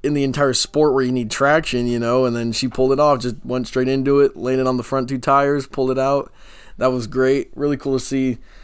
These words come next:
a mini flip in the mud. I, that was the first one up until this point, so that was really cool. But some other freestyle highlights in Jacksonville Show one. The,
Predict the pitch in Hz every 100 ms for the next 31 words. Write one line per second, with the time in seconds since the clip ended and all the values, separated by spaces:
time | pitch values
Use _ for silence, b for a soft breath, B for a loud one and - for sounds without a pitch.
0 | b b - 139 151 143 - 135 131 -
1 | - - - b b b - - 156 135
2 | 123 135 117 117 117 - 120 135 120 139
3 | 135 - 127 139 131 147 170 127 113 110
4 | 117 110 - 120 120 - 123 131 147 139
5 | 131 117 131 127 143 151 - - - -
6 | - - - - 143 156 151 151 - -
7 | - - 175 202 196 208 185 180 175 165
8 | 180 185 185 180 - 156 156 147 147 -
9 | 156 156 160 151 - 147 135 160 147 135
10 | - - - - - - - - - B
11 | B B B B - 151 143